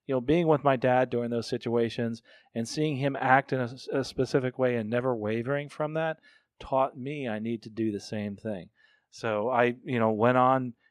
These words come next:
even in, when I was working in a nursing home and, you know, clean up messes in a nursing home,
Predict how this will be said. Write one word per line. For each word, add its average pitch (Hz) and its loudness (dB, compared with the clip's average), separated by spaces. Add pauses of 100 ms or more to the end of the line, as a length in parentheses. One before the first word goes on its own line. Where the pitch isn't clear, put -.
(120)
even 123 0
in, 127 2
when 123 2
I 120 6
was 110 2
working 120 -2
in 120 0
a 117 -2
nursing 113 -4
home 95 -8
and, 92 -14 (400)
you 107 -14
know, 98 -8 (160)
clean 123 -2
up 131 -4
messes 117 -4
in 110 -4
a 107 -6
nursing 113 -4
home, 95 -8